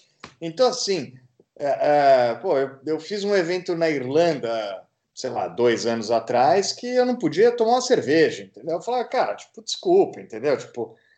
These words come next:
certo, tô com fogo do meu lado, certo? Tô com a, tô com a carne ali do outro lado, ent-, aqui, perto do fogo, certo? Tipo, a cerveja aqui perto de mim, eu não posso pegar uma cerveja, entendeu? Ah,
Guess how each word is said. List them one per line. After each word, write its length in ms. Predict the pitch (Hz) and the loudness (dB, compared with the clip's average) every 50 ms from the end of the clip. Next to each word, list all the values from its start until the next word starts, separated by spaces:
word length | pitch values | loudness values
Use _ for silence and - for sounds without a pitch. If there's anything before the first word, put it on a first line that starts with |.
| _ _ | _ _
certo, 240 | - 185 165 - | -2 -2 -2 0
tô 100 | - 208 | -2 -6
com 100 | 202 - | -6 -6
fogo 420 | - - - 151 175 220 247 233 226 | -10 -10 -4 0 2 2 2 2 0
do 80 | 233 | 2
meu 160 | 233 247 240 220 | 4 4 6 6
lado, 480 | 170 143 147 151 143 131 123 123 120 | 6 4 4 4 2 2 0 -2 -6
certo? 440 | - - 151 156 156 139 123 - - | -10 -4 0 2 2 2 0 -4 -8
Tô 120 | 147 165 | -8 -8
com 240 | 165 - 196 196 196 | -8 -8 -8 -6 -4
a, 500 | 190 185 180 175 151 131 120 110 101 98 - _ _ _ _ _ _ _ _ _ _ | -2 -2 -2 -2 -2 -2 -4 -6 -8 -10 -14 _ _ _ _ _ _ _ _ _ _
tô 120 | - 127 | -16 -16
com 260 | 127 - 170 175 170 | -12 -8 -4 0 2
a 280 | 165 165 156 151 135 123 | 2 2 2 2 2 0
carne 400 | - - 147 143 170 196 214 208 | -2 -2 -2 0 0 0 0 -2
ali 100 | 202 214 | -2 -2
do 80 | 196 | 0
outro 220 | 208 208 - 220 208 | -2 -2 0 0 2
lado, 440 | 156 139 147 147 143 131 117 107 110 | 4 6 6 6 4 4 0 -2 -8
ent-, 160 | 107 107 - 113 123 127 120 | -14 -16 -14 -10 -6 -6 -6
aqui, 320 | 117 120 - 147 139 127 113 | -6 -8 -10 -10 -10 -10 -10
perto 360 | - - 139 143 147 147 165 | -6 -2 0 0 0 0 -4
do 40 | 160 | -8
fogo, 340 | - 147 147 147 131 113 - | -6 -4 -2 -2 -2 -4 -4
certo? 360 | - - 160 147 - - 110 | -4 -4 -2 -2 -4 -6 -14
Tipo, 220 | - _ - 156 | -18 _ -8 -8
a 60 | 151 135 | -8 -6
cerveja 460 | - 160 143 127 120 156 196 208 208 | -4 -4 -4 -4 0 0 0 0 0
aqui 100 | 196 202 | -4 -6
perto 220 | 196 208 202 185 170 | -4 -2 -2 -2 -2
de 60 | 190 | -2
mim, 100 | 180 165 | -2 -2
eu 40 | 156 | -2
não 80 | 156 | -2
posso 180 | 151 196 208 - | -2 -4 -4 -4
pegar 140 | - 180 220 | -4 -4 -4
uma 60 | 226 | -2
cerveja, 580 | - 202 131 120 139 196 254 254 180 127 - | -2 -2 0 0 0 2 2 2 2 0 -2
entendeu? 320 | 101 - - 131 175 190 175 | -8 -16 -12 -8 -6 -4 -4
Ah, 100 | 151 | -4